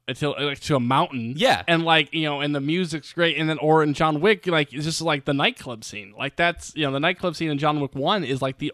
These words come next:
Speaker 1: ultimate in, like, kind of cool gunfight filmmaking.
Speaker 2: Right, yeah.
Speaker 1: Like, not counting what the other sequels have done, but just that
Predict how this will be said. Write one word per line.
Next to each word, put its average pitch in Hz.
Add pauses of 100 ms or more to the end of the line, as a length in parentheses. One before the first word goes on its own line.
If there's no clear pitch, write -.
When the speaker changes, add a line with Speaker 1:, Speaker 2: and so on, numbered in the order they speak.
Speaker 1:
ultimate 143
in, 135
like, 127
kind 131
of 123
cool 143
gunfight 139
filmmaking. 175
Speaker 2:
Right, 127
yeah. 214
Speaker 1:
Like, -
not 156 (240)
counting 156
what 143
the 143
other 135
sequels 160
have 127
done, 202
but 147
just 160
that 160